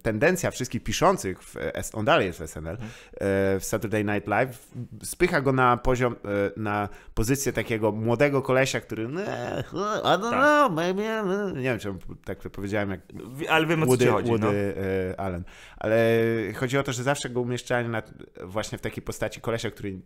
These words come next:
Speaker 1: jest
Speaker 2: Nieogarnięty,
Speaker 1: odbitką do
Speaker 2: tak.
Speaker 1: żartu, jest nieogarniętym typem.
Speaker 2: Tak.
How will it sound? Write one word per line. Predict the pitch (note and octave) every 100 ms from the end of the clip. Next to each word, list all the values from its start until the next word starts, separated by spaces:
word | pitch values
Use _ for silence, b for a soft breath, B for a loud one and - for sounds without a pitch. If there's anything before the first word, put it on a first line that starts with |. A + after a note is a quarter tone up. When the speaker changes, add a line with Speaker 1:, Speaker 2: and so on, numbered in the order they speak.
| _ -
Speaker 1:
jest | G2+ A2 - - -
Speaker 2:
Nieogarnięty, | B2 B2+ C3 A#2
Speaker 1:
odbitką | A#2+ A2+ G#2 C#3
do |
Speaker 2:
tak. | C3
Speaker 1:
żartu, | B2 C3 C3+ C#3+ D3 -
jest | G#2+
nieogarniętym | A#2+ A#2 A2+ A2+ G#2 A2
typem. | G2+ G#2+ -
Speaker 2:
Tak. | -